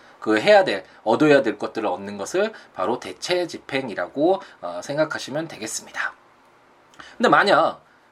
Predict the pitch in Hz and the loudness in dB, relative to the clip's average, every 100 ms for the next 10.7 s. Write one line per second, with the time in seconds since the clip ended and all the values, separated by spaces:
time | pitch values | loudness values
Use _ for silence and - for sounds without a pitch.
0 | - 165 214 220 175 143 135 131 - 127 | -2 -2 0 -2 0 0 0 -2 -4 -6
1 | 147 185 165 233 269 220 160 - 196 185 | -2 -4 -2 -2 -2 -2 -6 -6 -8 -10
2 | 180 - - - - - - - 135 180 | -14 -18 -20 -20 -20 -20 -14 0 4 4
3 | 208 - - - 101 113 208 208 147 117 | 4 0 -8 0 2 4 4 6 4 0
4 | - - 247 220 - 120 - 127 - - | -8 -8 -4 0 0 -2 -8 -10 -10 -12
5 | - 110 113 113 104 98 113 135 - 92 | -10 -6 -2 0 0 0 -2 -2 -8 -10
6 | - - 92 117 - - - - 107 - | -10 -8 -8 -10 -14 -20 -4 0 0 0
7 | 113 - - 131 131 170 214 208 101 120 | 0 0 0 0 2 2 4 2 2 0
8 | 110 - - - - 175 170 151 143 175 | -2 -6 -20 -20 -8 2 6 6 6 4
9 | 220 190 151 143 123 120 151 226 220 180 | 2 2 4 6 2 -2 -4 -4 2 0
10 | 139 120 117 107 98 185 | 0 -6 -4 -4 -2 -4